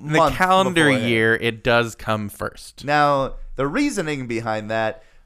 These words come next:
Speaker 1: uh, we'll get into other things of why, but
Speaker 2: Historical things?
Speaker 1: it, it's generally thought is because winter actually occurs earlier in Canada because it's further north.
Speaker 2: Well, of course.
Speaker 1: And,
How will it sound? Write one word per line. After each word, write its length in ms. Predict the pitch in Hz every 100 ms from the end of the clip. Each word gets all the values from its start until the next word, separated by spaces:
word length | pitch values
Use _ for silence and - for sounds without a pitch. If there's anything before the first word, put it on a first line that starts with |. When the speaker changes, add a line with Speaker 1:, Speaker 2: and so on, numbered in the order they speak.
| 117
Speaker 1:
uh, 160 | 120
we'll 140 | 127 151
get 160 | 202
into 480 | 208 196 - 175 160 -
other 280 | 139 143
things 340 | 143 147 135 123
of 140 | 110
why, 420 | 104 117 147 180
but 240 | 156 151 127
Speaker 2:
Historical 480 | 113 - 107 101 120
things? 360 | 120 120 -
Speaker 1:
it, 160 | 175 -
it's 240 | 165 120
generally 420 | 120 202 190 175 160
thought 280 | 156 127 113
is 120 | 110
because 560 | 120 123 127 117 98 107
winter 340 | 117 131 127
actually 300 | 117 120 113 107
occurs 640 | - 110 104 101 92 - -
earlier 540 | 151 156 170 165 170
in 220 | 160 147
Canada 400 | 143 156 165 220
because 260 | 185 110 92
it's 120 | 90
further 280 | - 101 98
north. 380 | 92 95 120 -
Speaker 2:
Well, 160 | 104
of 100 | 101
course. 260 | - 127 107
Speaker 1:
And, 320 | 117 110 -